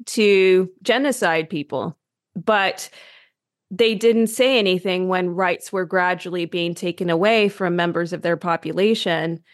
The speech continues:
And they were maybe even seeing some benefits for themselves. And that silence, you know, it's really a, a matter of life and death. And the fact that we think we're safe in this country that's, you know, much more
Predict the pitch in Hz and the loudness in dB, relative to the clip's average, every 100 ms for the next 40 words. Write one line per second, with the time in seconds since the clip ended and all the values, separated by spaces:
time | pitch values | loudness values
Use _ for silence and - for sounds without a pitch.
0 | _ _ _ - 220 208 202 190 190 185 | _ _ _ -2 2 4 4 4 2 2
1 | 185 185 185 202 180 170 185 156 165 175 | 0 0 -2 -2 -2 -2 -4 -2 -2 -2
2 | 185 156 - _ - 190 165 165 - 262 | -4 -4 -8 _ 0 2 2 0 0 2
3 | 226 180 165 - - - - _ _ _ | 4 2 0 -8 -18 -20 -20 _ _ _
4 | _ _ - 214 196 196 196 190 - - | _ _ -2 0 2 2 2 0 -6 -18
5 | _ _ - 175 220 214 - - 220 190 | _ _ -12 -4 0 0 -2 -4 0 2
6 | 208 190 160 170 - 214 190 160 165 - | 2 0 -2 -4 -8 -4 -2 0 -2 -6
7 | - _ _ 214 - 262 285 269 262 240 | -18 _ _ -4 0 2 4 4 4 2
8 | 226 220 226 226 208 214 208 208 190 247 | 2 2 2 2 2 0 0 -2 0 0
9 | 196 165 - _ _ _ _ _ 226 220 | 0 -4 -14 _ _ _ _ _ -2 -2
10 | 214 - 220 226 - 220 196 202 202 - | -2 0 0 0 0 0 0 -2 -6 -2
11 | 208 202 202 185 - 233 220 226 226 180 | -4 0 -2 -2 -2 2 4 2 -2 -4
12 | 170 - 220 226 226 196 175 175 170 165 | -6 -6 -2 -2 0 0 2 0 0 -2
13 | - - - 196 170 175 - 185 180 175 | -4 -14 -6 -2 0 -2 -2 0 2 2
14 | 170 | 0